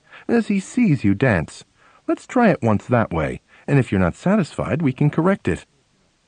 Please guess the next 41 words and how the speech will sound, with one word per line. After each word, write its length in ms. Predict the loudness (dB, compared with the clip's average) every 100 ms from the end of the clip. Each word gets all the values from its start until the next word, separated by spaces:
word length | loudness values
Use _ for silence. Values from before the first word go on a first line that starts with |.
| _ _ _ -4
Well, 360 | -2 -2 -4 -6 _ _ _ _
she 120 | -2 2
was 120 | 4
a 80 | 2
first-rate 640 | 0 0 2 2 2 2
dancer, 520 | 0 0 -2 -6 -8 _ _ _ 2
and 160 | 4
you 80 | 4
could 140 | 2
anticipate 720 | 2 2 0 -2 -2 -2 -2 -2
what 160 | -4
she 80 | 0
was 140 | 0 0
going 220 | -4 -2
to 100 | 0
do. 360 | 2 4 2 -6 _ _ _ -14 -6
If 100 | 0
she 120 | 2
was 140 | 2
going 240 | 4 2 2
to 100 | 0
dig 420 | 0 2 4 2
into 220 | 0 0
the 100 | -2
sand, 500 | 0 2 2 2 -2 -4 _ _ -4
she 100 | 0
would 160 | 2
get 160 | 2 0
ready 480 | 2 2 2 -2 -8 _
to 80 | -4
go 140 | 0 0
down 460 | 2 4 4 2
into 200 | -2 -4
the 100 | -6
sand. 480 | -4 -2 0 -2 -8 _ _ _ -8
Every 240 | -2 4
motion 480 | 6 6 4 4 4
was 160 | 2 0
smooth 500 | 2 4 4 2 0
and 120 | -2
expected, 640 | -4 -2 -2 0 -4 -4